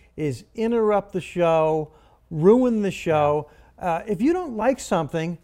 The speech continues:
Speaker 1: turn the channel. If you don't like something, leave the show or don't go to the club, which you should know what the club is in the first place
Speaker 2: Right,
Speaker 1: anyway.
Speaker 2: right.
Speaker 1: That's how you handle it.
Speaker 2: Yeah.
Speaker 1: All right?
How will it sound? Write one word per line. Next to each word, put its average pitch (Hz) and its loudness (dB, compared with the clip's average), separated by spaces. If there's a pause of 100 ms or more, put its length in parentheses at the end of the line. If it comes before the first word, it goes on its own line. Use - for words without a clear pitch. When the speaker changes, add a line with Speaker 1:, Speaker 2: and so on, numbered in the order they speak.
Speaker 1:
turn 247 0
the 233 2
channel. 233 -6 (260)
If 175 -4
you 254 2
don't 320 -2
like 190 0
something, 180 -6 (260)
leave 202 0
the 196 -4
show 170 -2
or 170 -4
don't 180 -2
go 190 2
to 175 0
the 151 -4
club, 165 2
which 160 -6
you 165 -4
should 139 -10
know 170 0
what 156 -2
the 156 -10
club 156 -2
is 147 -2
in 143 -6
the 123 -6
first 175 -2
place 143 -2
Speaker 2:
Right, 180 2
Speaker 1:
anyway. 135 0
Speaker 2:
right. 117 -6 (300)
Speaker 1:
That's 330 -8
how 214 -8
you 156 -4
handle 117 -8
it. - -16 (160)
Speaker 2:
Yeah. 113 -10
Speaker 1:
All 196 -6
right? 294 -6